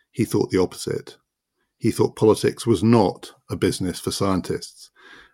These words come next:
And if you live in a state where scientists are taking the decisions, you're in trouble, because scientists are not politicians. And what your social science should teach you about politics is a kind of tautological lesson,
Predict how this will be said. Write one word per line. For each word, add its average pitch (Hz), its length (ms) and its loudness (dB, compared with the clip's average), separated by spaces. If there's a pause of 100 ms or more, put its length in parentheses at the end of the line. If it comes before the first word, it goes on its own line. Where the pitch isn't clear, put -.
And 110 100 2
if - 140 2
you 117 80 6
live 107 120 10
in 107 80 6
a 98 60 4
state 101 480 2
where 92 100 -2
scientists - 920 -2 (200)
are - 60 -6
taking 101 400 0
the 92 80 0
decisions, 110 640 -4 (500)
you're 95 160 4
in 92 80 2
trouble, - 520 0 (540)
because - 220 -8
scientists 107 1000 0 (160)
are 110 100 0
not 101 220 2
politicians. 92 840 -4 (460)
And 104 120 0
what 104 100 4
your - 100 0
social - 360 4
science 101 340 2
should - 300 -6
teach - 340 2
you 101 320 -4
about 98 300 -2
politics - 600 0
is 92 100 -4
a 98 80 2
kind 101 320 0
of - 80 -6
tautological 101 680 0
lesson, 123 520 -2